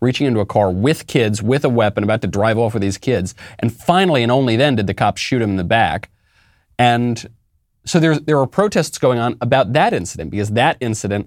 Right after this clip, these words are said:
sparked these leftist terrorists to go out into the street and riot. And then Kyle Rittenhouse shows up to protect property, to go to this community that he works in, that his father lives in. And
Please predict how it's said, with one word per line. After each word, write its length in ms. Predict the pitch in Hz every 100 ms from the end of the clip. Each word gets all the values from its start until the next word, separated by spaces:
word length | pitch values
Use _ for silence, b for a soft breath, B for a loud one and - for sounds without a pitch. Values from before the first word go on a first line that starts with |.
| b b
sparked 640 | - - - 117 110 - - -
these 180 | 117 101
leftist 540 | 107 120 - 117 -
terrorists 640 | - 151 117 101 110 - -
to 100 | 113
go 140 | 113
out 80 | 113
into 120 | 104
the 100 | 98
street 340 | - 165 139 95
and 180 | 90
riot. 460 | 110 180 104 85 - B B B
And 160 | 123 127
then 320 | 120 113 - -
Kyle 360 | 147 143 127 110
Rittenhouse 400 | 160 151 110 107
shows 280 | 113 98
up 180 | 95 92
to 100 | -
protect 400 | 110 107 98 -
property, 500 | - 110 110 107 101
to 100 | 92
go 140 | 98 95
to 60 |
this 180 | 98 -
community 540 | - 117 135 98 92
that 100 | 95
he 140 | 101 90
works 360 | 90 101 -
in, 140 | 101 90
that 80 | 85
his 100 | -
father 360 | 101 101 92
lives 240 | 90 90 87
in. 240 | 87 - B B B -
And 440 | 110 107 107 104